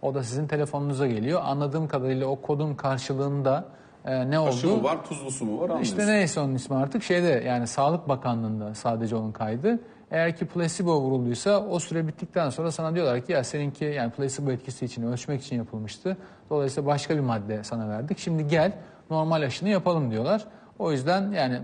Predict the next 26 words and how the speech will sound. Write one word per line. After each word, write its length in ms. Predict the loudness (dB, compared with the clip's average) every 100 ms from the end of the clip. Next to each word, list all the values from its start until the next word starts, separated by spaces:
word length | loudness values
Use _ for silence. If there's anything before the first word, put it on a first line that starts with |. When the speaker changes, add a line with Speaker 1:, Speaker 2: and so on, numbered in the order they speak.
| -2
Speaker 1:
plasebo 360 | -2 0 0
olma 320 | 2 2 0
ihtimali 420 | -2 -2 0 0 0
üçte 300 | -2 0 2
bir, 100 | 2
olmama 460 | 2 2 0 0
ihtimali 500 | -4 -4 -4 -2 -2 -4 -18 -8
üçte 300 | -8 -2 -2
iki, 200 | 0 0
onu 180 | 0 2
göreceğiz. 540 | 2 2 2 0 -4 -14 -20 -20 -4
Ee, 460 | 0 4 4 2 -4 -6
katkıda 420 | -4 -2 0 0
bulunduk. 460 | 2 0 0 -4 -2
Dilerim, 380 | 0 0 -2 -4 -2
e, 300 | 0 0 -2 -6 -14
küçük 320 | -14 -8 -4 0
de 40 |
olsa 280 | 0 0 -4
birkaç 320 | 0 0 -2
kişinin 320 | -6 -4 -2
belki 240 | -2 -2 -4
fikri 300 | -4 -2 2
değişmiştir. 600 | 2 0 -8 -8 -10 -12 -20 -20 -16 -6
E, 220 | -2 -2
çünkü 460 | -2 -4 2 2